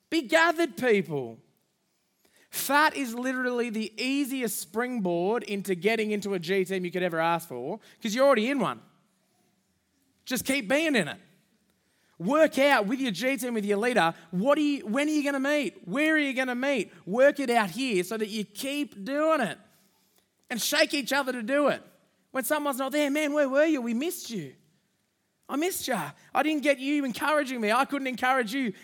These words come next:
Can you come next time to help me out as we see the day approaching?" Guys, Jesus, our glorious King of the universe, our Saviour, is coming soon. He's coming really soon.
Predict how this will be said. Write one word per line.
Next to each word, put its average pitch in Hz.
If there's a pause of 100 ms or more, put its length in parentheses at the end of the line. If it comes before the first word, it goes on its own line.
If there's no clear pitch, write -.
(100)
Can 262
you 254
come 269
next 262
time 226
to 208
help 226
me 226
out 254 (340)
as -
we 240
see 240
the 233
day 233
approaching?" 220 (1500)
Guys, 240 (180)
Jesus, 269
our 220
glorious 240
King 269
of 262
the 240
universe, 156 (260)
our 208
Saviour, 208 (220)
is 196
coming 233
soon. 190 (760)
He's 220
coming 233
really 262
soon. 156